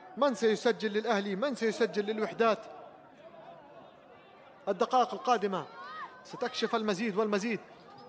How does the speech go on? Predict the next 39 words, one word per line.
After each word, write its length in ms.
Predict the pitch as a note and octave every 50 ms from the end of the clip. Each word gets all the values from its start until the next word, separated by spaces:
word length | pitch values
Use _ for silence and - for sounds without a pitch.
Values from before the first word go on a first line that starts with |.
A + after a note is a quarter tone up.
| - - - - - - - - - - - -
عن 140 | - G3+ A3+ -
أسرار 400 | G#3+ - - - G3 A#3 A3+ F#3
هذا 260 | D#3 G3+ G#3+ F3 D#3
اللقاء. 420 | G3+ G3 F#3 F#3 - - G#3 F#3 D3+
كرة 240 | - - A3 G#3 G3+
ملعوبة 360 | G3+ G3 F#3 G#3 A3 G#3 G3+
الآن، 240 | G3+ G#3 G3+ F#3 D#3+ - - - - - - - - - - - - - - -
وصلت 400 | G3+ A3 G3+ - G#3+ F#3+ E3+ - - - - - - - - - - - - -
في 60 | -
الطرف 340 | A3+ - - A3 G#3 - -
الأيسر، 480 | G3+ F3+ G#3+ G3+ - G3+ F#3 F#3 -
أبو 100 | A3 G3
طه 300 | G3+ - A3+ A3 G3 F#3+
في 80 | F#3+ -
الاستلام، 460 | G#3 G3 - - - G#3 G#3+ G#3 F#3+ F3+
أبو 140 | G3+ G#3+ G3
طه 340 | F#3+ - A3+ G3 F3+ G3 G3
أمام 240 | G3+ G3+ G3 F#3+ G3
لاعب، 300 | G3+ A3 G#3 F3 F#3+ - - - - - -
أبو 160 | G#3 A3 F#3 G3+
طه 480 | - A3+ A3+ G#3+ F#3 G3 F#3+ E3+ G3
هات 140 | G#3+ G#3 G#3+
خذ 180 | - A3+ G#3+ F#3
ملعوبة، 480 | G3 F#3+ F#3 F3 G#3+ A3 G#3 F#3 F#3
لكن 260 | F3+ F3+ D#3+ - F3+
التغطية، 540 | E3+ D#3 - G3 F#3 - - G#3 G3+ G3 F3+
التغطية 460 | D#3+ - - G3 - - - G#3+ G#3
الحاضرة. 540 | F#3 E3 - F#3+ G3 G3+ G3 G3+ G#3 G#3 G3
يا 200 | F3+ F3+ F#3 G3
سلام 420 | G3 - - G3+ G3 G#3+ G#3 G#3 F#3+
على 160 | G3 G3+ G#3
الافتكاك 600 | G3+ G#3 G3 - - G3 - - G#3+ G#3 G#3+ -
من 60 | G#3
ليث 220 | G3 G#3 G3+ F#3+ -
أبو 120 | G3 F#3
رحال، 460 | G#3 G#3 - - - G#3+ G#3+ G#3 F#3+
ليث 260 | F3+ G3 A3 G#3 - G#3
أبو 140 | F#3+ G#3
رحال 460 | A3 A3 - - - G#3+ G#3+ G#3 G3